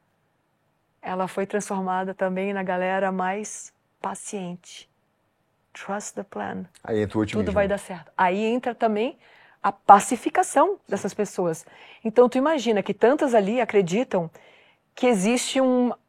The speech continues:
Speaker 1: uma coisa de pedofilia no mundo entre os poderosos. A minha, ó, a gente tá falando de esperança, ela, vou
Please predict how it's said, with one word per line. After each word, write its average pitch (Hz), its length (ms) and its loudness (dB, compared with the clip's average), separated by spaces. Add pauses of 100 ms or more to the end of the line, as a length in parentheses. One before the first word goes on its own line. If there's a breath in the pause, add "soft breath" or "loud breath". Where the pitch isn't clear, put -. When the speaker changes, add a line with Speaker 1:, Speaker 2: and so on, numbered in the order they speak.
Speaker 1:
uma 226 180 2
coisa 226 300 6
de 214 80 -4
pedofilia 220 720 6
no 202 80 4
mundo 196 500 0 (120)
entre 214 520 0 (480 soft breath)
os 208 140 -2
poderosos. 180 760 8 (1300 soft breath)
A 185 80 0
minha, 208 220 4
ó, - 40 8
a 190 120 10
gente 202 140 2
tá 208 80 0
falando 208 200 2
de 190 60 -4
esperança, 185 460 4
ela, 202 140 6
vou 185 560 0